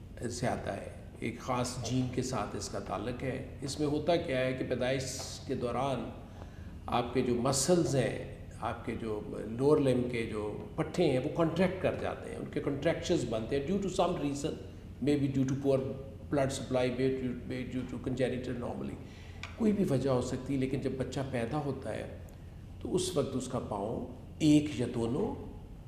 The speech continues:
टेढ़े होते हैं। और फिर जब, अ, pediatrician या आपकी gynecologist देखती है तो फिर वो parents को inform करती है।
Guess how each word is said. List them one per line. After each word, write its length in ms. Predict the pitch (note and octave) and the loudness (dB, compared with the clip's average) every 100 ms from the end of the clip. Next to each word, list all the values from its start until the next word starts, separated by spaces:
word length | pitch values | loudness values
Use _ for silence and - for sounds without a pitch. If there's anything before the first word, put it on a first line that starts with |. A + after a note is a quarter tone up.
| - | 2
टेढ़े 300 | C3+ B2 G#2 | 4 4 2
होते 260 | F2+ E2+ | -2 -6
हैं। 200 | - - - - - - - - - - - | -8 -10 -12 -12 -12 -12 -14 -14 -14 -12 -2
और 160 | C3 C3 | 0 2
फिर 140 | D#3 | 2
जब, 300 | C#3+ C3 - | 4 2 0
अ, 400 | B2+ B2+ B2 B2 | -2 0 0 0
pediatrician 640 | D3+ C#3 C3 C#3 - D3+ C3 | 2 4 4 2 2 0 4
या 140 | B2+ | 4
आपकी 240 | B2 - | 2 0
gynecologist 800 | B2 A#2 A#2 B2+ A#2+ B2 B2 B2+ | 0 2 2 2 2 0 0 0
देखती 360 | A2+ G#2+ - B2+ | -2 -4 -2 0
है 100 | A#2 | 0
तो 80 | B2 | 0
फिर 220 | B2 A#2+ | -2 -2
वो 340 | G2+ G#2 G#2 G#2+ | -2 -2 -4 -2
parents 400 | C3+ B2 C#3+ - | 0 2 2 2
को 120 | C3+ | 2
inform 400 | C3 C3+ B2+ B2+ | 4 4 2 2
करती 340 | C3 A#2 A#2+ | 0 0 -4
है। 140 | A#2 | -4